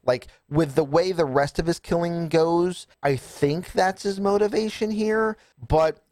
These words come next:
welcome to Larry Cohen, where shit doesn't always make sense. So maybe it is, maybe it isn't, maybe you really shouldn't think about these movies too much 'cause they're just slashers.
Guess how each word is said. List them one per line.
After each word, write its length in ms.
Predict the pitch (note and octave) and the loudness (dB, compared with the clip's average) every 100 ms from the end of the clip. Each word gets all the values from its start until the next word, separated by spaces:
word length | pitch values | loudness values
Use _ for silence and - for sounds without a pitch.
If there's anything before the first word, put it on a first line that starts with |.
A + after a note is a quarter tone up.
| - | -4
welcome 460 | C#3 D#3 - E3 | 2 2 2 0
to 80 | D#3 | 2
Larry 320 | D3 C#3 C3+ | 4 2 2
Cohen, 420 | A#2+ C3 G#2+ F#2+ | 2 0 2 0
where 160 | G2+ G#2 | 0 0
shit 240 | - A#2+ | 0 -2
doesn't 260 | - A2 A2 | 0 0 0
always 300 | G2+ G2 F2+ | 0 0 -2
make 160 | F#2 F#2 | -4 -2
sense. 320 | - D#2 - | -4 -4 -8
So 400 | - A2 G#2+ A2 | -2 2 4 2
maybe 300 | C#3+ G#3 A3 | 2 0 2
it 60 | G#3+ | 0
is, 200 | G#3+ F#3+ | 0 -2
maybe 340 | F#3 F3+ F3 | -2 0 0
it 60 | E3 | 0
isn't, 420 | D#3+ D#3+ D3+ C#3 | 0 -2 -2 -2
maybe 480 | C3+ C#3 C#3+ C#3+ C3+ _ _ | 0 0 0 -4 -6 _ _
you 120 | C3 B2+ | 0 2
really 200 | C3 B2+ | 4 2
shouldn't 280 | C3 A#2+ | 0 0
think 120 | A#2+ A2+ | -2 0
about 240 | A2+ G#2+ | 0 2
these 160 | A2+ G#2 | 0 0
movies 320 | A2 G2+ G2 | -2 -2 -4
too 160 | - | -4
much 260 | G#2 F#2 - | -2 -2 -2
'cause 160 | G2+ F#2 | -4 -2
they're 120 | F#2 | -4
just 200 | F2+ F2 | -4 -4
slashers. 560 | F#2+ E2+ - F2+ E2+ | 0 0 0 -8 -10